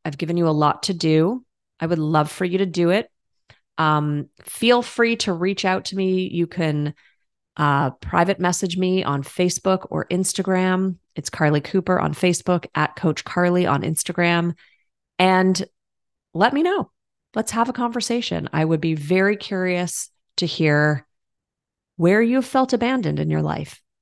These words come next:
because I think it's pretty safe to say that we all have this wound to some degree.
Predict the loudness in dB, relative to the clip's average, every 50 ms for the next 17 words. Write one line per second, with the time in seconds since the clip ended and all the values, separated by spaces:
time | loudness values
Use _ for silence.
0 | _ _ _ _ _ _ _ _ -6 -6 -4 -2 2 4 6 6 6 4 2 0
1 | -4 _ _ _ _ _ _ _ _ _ -6 -6 -6 -6 -6 -6 -2 -2 -2 -2
2 | -2 -2 -2 -2 -2 -2 -6 -10 -10 -6 -4 -4 -4 -2 -2 0 0 0 0 -2
3 | -2 0 2 2 4 4 4 2 0 -2 -4 _ _ _ _ _ _ _ _ _
4 | _ _ _ _ _ _ _ _ _ 0 0 0 2 2 2 2 2 2 2 4
5 | 2 2 2 0 -2 -2 -2 -2 -4 -6 -4 -2 -2 -2 -2 -2 -2 -4 -4 -4
6 | -2 -4 -4 -6 -6 -8 -8 -8 -8 -8